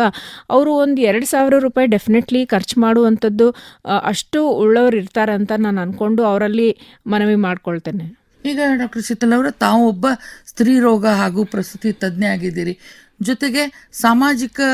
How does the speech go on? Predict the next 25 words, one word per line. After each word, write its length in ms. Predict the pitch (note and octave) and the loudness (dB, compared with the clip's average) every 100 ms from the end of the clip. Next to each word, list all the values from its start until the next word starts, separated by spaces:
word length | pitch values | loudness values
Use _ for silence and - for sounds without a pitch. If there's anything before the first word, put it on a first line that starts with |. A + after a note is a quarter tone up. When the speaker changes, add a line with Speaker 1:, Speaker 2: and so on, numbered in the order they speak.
| B3 - | -2 -4
Speaker 2:
ಕಾರ್ಯಗಳಲ್ಲಿ 720 | G#3 A3+ B3+ A#3 A#3+ A#3+ A#3+ | -2 0 0 0 0 0 -2
ಕೂಡ 200 | - B3 C4 | -2 -2 0
ನೀವು 340 | A#3 A3 G3 - - _ - | 2 0 -2 -6 -18 _ -4
ಬಹಳಷ್ಟು 540 | G#3+ A#3+ C#4 - C#4+ | 0 0 -2 -4 -6
ತೊಡಗಿಸಿಕೊಂಡಿದ್ದೀರಿ, 1000 | A#3 G#3+ A3 C4+ A#3 - G#3+ F#3+ F3+ E3+ | -2 -2 0 -2 -6 -4 -2 0 -2 -2
ಒಂದು 340 | F3 G3 C4+ C#4 - - | 0 0 -2 -6 -14 -12
ಸಾಮಾಜಿಕ 560 | - G#3+ A3 G#3+ G#3+ G#3+ G#3 | -4 0 0 0 -4 -4 0
ಅರಿವು 300 | G3 G3 G3 | 0 0 -4
ಪ್ರಜ್ಞೆ 420 | - F3+ E3+ F#3 | -4 -6 -4 -4
ಮೂಡಬೇಕು 560 | F3+ F#3 F#3 E3 D#3+ E3 | -2 -2 -2 -4 -8 -10
ಅಂತ. 180 | D#3 - - - - _ - | -10 -14 -20 -20 -20 _ -6
ಇದೇ 300 | B3+ D4+ F4+ | -2 0 0
ಥರ 200 | E4+ C4+ G#3+ - - | -2 -4 -4 -8 -4
ನಿಮ್ಮ 280 | A3 B3+ C4+ | 0 0 0
ಒಂದು 300 | B3+ A#3+ A3+ | 0 0 -2
ಟೀಮಿನವರು, 800 | A3 - D4+ D#4 C4 G#3+ F3 D#3+ - - _ _ | -4 -2 -2 0 -2 -2 -4 -8 -12 -20 _ _
ಆ, 40 | A#3+ A#3+ B3 | -6 -4 -4
ಈ 140 | C4+ C4+ | -4 -4
ಶಾಲೆಗಳಿಗೆ 760 | - A#3 A#3+ A3 G#3+ G#3+ G#3+ | -2 0 0 0 -2 -2 -2
ಹೋಗಿ, 600 | G3+ G3 G3 E3+ G3+ G3+ - - - - | -2 -4 -6 -4 -4 -4 -8 -20 -20 -8
ಆ, 160 | A#3+ A#3 | -6 -4
ಈ 120 | C4+ C#4 | -6 -4
ಥರದ 320 | D4+ C4+ G#3+ | -2 -2 -2
ಒಂದು 340 | A#3+ A3+ G#3+ | 0 0 -2
ಪ್ರಚಾರ 480 | G3+ - F#3+ B3+ | -4 -8 -2 0